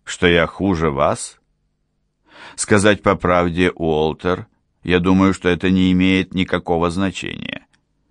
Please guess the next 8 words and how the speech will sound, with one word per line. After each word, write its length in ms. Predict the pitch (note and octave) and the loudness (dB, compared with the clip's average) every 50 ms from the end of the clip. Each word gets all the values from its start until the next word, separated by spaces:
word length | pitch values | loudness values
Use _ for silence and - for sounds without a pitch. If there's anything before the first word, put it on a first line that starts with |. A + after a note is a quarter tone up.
| _ _ _ _ | _ _ _ _
Все 340 | - - - D3+ F3 G3 | -8 -6 -2 0 2 2
мы 180 | C#3 G2 F2+ E2 | 4 4 4 4
одинаковы. 840 | D#2+ D#2+ D#2 E2+ F2+ E2+ D2 C2 A1+ - - - A1 G1+ G1+ G1+ - - _ _ _ _ _ _ _ _ _ _ _ _ _ _ _ _ _ _ _ _ _ _ | 2 2 0 0 -2 -2 -2 -4 -6 -8 -10 -10 -10 -10 -10 -12 -14 -18 _ _ _ _ _ _ _ _ _ _ _ _ _ _ _ _ _ _ _ _ _ _
Вот 360 | - F2 F2+ G2 G2 - - G2+ | -4 2 4 4 4 4 2 2
это 320 | F2+ E2+ D2 - G2+ G#2 | 2 2 2 0 0 0
мне 280 | G#2+ G#2 G2 F#2 F2 F2 | 2 2 2 2 0 0
непонятно, 760 | F2 E2+ - - G#2 B2 C3 G#2+ D#2 C2 - - A1 D2 | 0 -2 -2 -2 -2 -2 -2 -2 -4 -4 -6 -8 -8 -10
Фрэнк. 580 | E2+ - - - A1+ G1+ - - - - _ _ | -10 -8 -8 -8 -8 -8 -10 -14 -18 -20 _ _